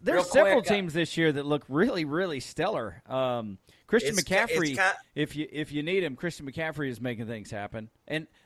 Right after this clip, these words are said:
Speaker 1: the forty-niners also look like that cor-, that, uh, group that gets rid of the wrong quarterback and, uh, give
Speaker 3: Yeah.
Speaker 1: them to the Raiders.
Speaker 3: I, I feel like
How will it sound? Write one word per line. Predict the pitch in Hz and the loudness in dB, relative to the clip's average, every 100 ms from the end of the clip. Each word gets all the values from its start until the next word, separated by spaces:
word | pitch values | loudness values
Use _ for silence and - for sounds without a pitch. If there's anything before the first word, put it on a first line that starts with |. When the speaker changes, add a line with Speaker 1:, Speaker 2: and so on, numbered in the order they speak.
| - | -10
Speaker 1:
the | |
forty-niners | 156 233 262 226 233 220 170 | -2 0 0 0 0 0 2
also | 202 202 180 | 0 0 -4
look | 156 - | -6 -4
like | 143 131 | -6 -4
that | 135 123 | -6 -6
cor-, | 139 143 117 | -6 -4 -4
that, | 127 123 - | -4 -4 -4
uh, | 123 113 | -4 -2
group | 127 131 | -4 -4
that | 127 | -4
gets | 127 120 | -8 -6
rid | 127 127 | -4 -2
of | 120 | -2
the | 113 | -2
wrong | 120 117 | -2 -4
quarterback | 123 120 113 110 113 _ _ _ _ | -6 -6 -4 -6 -6 _ _ _ _
and, | 117 117 117 | -8 -6 -4
uh, | 113 110 | -6 -8
give | 101 147 170 | -6 -2 0
Speaker 3:
Yeah. | 156 143 147 | -2 -10 -4
Speaker 1:
them | 143 131 113 | -4 -6 -10
to | - 127 120 | -4 -2 -4
the | 104 107 | -6 -8
Raiders. | 98 92 87 71 65 62 53 50 52 - - _ _ - | -8 -8 -10 -14 -16 -18 -18 -20 -20 -20 -20 _ _ -4
Speaker 3:
I, | 135 143 - _ 120 | 0 0 -4 _ -2
I | 139 | -2
feel | 139 - 175 175 | -2 -4 2 2
like | 170 160 156 131 - | 4 2 2 -2 -10